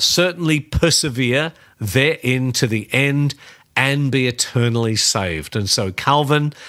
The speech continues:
and, uh, the Westminster Confession talk about the unconditional eternal security of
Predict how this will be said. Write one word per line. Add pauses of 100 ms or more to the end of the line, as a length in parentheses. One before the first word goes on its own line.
(260)
and,
uh, (180)
the
Westminster
Confession (360)
talk
about
the
unconditional
eternal
security (500)
of